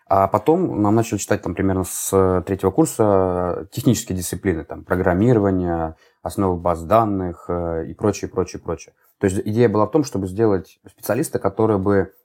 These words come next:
понимал, как, э, правильно, законным путем привносить в судопроизводство российское вот эти специальные I T-познания.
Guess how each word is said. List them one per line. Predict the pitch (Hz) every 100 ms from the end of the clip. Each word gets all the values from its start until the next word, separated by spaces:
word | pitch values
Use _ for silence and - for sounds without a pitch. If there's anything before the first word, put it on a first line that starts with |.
| -
понимал, | 101 101 127 131
как, | 160 117 117 - -
э, | 82 92 90 87 -
правильно, | 101 127 107 92 87
законным | 85 101 107 98 92 85
путем | 98 - 156 175 160 _ _ -
привносить | 107 107 117 - 135 110
в | 90 92 107
судопроизводство | - 120 110 95 104 98 135 165 101
российское | 98 95 - 127 - 95
вот | 92 101
эти | 95
специальные | 92 - - 117 113 95
I | - 95
T-познания. | - 98 98 98 92 76 76